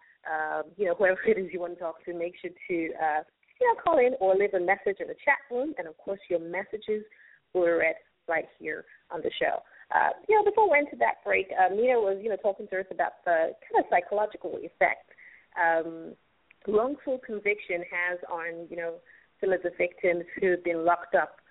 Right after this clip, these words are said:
uh, for, for crimes, you know, that they didn't commit, and how that can have some impact on their mental health. And, uh, so I see somebody dialed into the show. Uh, you know, hello, hello.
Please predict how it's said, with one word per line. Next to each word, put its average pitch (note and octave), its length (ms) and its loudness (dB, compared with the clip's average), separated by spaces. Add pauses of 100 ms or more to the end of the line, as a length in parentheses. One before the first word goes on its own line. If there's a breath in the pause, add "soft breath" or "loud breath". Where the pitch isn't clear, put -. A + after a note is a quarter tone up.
(360 soft breath)
uh, D#3 240 -2 (160)
for, D#3 140 -8 (400)
for F3 60 -10
crimes, E3+ 420 0
you E3 100 -8
know, D#3 220 -6 (240)
that D#3+ 260 -2
they F3 160 -4
didn't E3+ 260 -8
commit, D#3+ 280 -4
and D#3+ 260 -6
how F3+ 180 2
that E3 220 -2
can D#3 160 -8
have E3 220 0
some D#3 160 -4
impact E3+ 400 -2
on D#3 120 -4
their D#3+ 120 -4
mental E3 440 -4 (160)
health. D4 300 4 (640 soft breath)
And, D#3+ 400 -10
uh, D#3 200 -4 (360)
so C#4+ 240 0
I C#4+ 80 -2 (100)
see E4+ 220 -6
somebody B3 380 -4
dialed F#3+ 300 4
into F#3 540 -10
the D#3+ 160 -2 (480)
show. C4 400 4
Uh, G#3 400 0
you C4 100 -4
know, A#3+ 180 -4 (100)
hello, C#4 320 6 (800)
hello. A#3+ 300 4